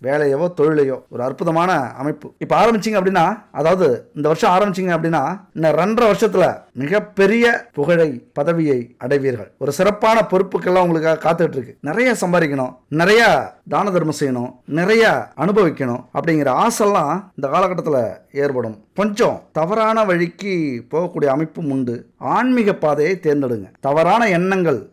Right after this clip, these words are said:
வரும்போது தயவு செஞ்சு ஆன்மீக பாதையை தேர்ந்தெடுங்க. அடுத்தது இந்த வருஷம் உங்களுக்கு என்ன முக்கியமா வேணும்? ஒரு பிளானிங்.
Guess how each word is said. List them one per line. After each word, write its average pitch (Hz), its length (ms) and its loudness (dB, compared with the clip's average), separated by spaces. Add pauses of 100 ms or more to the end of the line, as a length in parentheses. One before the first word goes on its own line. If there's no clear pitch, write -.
வரும்போது 156 880 -2
தயவு 175 240 2 (140)
செஞ்சு 123 280 -4 (120)
ஆன்மீக 202 600 0
பாதையை 131 600 -6
தேர்ந்தெடுங்க. 110 480 -4 (100)
அடுத்தது 226 460 0
இந்த 170 220 0
வருஷம் 214 320 0
உங்களுக்கு 180 640 -2
என்ன 220 460 -2
முக்கியமா 165 640 -2
வேணும்? 123 420 -6 (200)
ஒரு - 280 -6
பிளானிங். 180 440 0